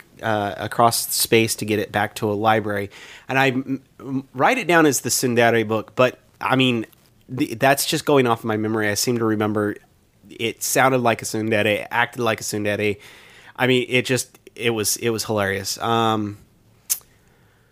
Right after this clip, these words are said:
<sighs> Meow's Planet is a Groundhog Day episode, so, and then the zombie episode, which was episode four, which is one, the one right after you gave up on the show. Anyway, those are pretty much the episodes that I think that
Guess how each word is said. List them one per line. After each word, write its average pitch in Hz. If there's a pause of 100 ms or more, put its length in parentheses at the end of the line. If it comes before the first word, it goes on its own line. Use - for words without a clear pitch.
(680)
<sighs> -
Meow's 135
Planet 131
is 120
a 117
Groundhog 135
Day 120
episode, 110
so, 113 (340)
and 139
then 160
the 139
zombie 117
episode, 110
which 107
was 107
episode 107
four, 117
which 104
is 98
one, 170
the 107
one 135
right 120
after 120
you 107
gave 107
up 104
on 98
the 98
show. - (1300)
Anyway, 165
those 160
are 165
pretty 151
much 131
the 123
episodes 113
that 110
I 107
think 113
that -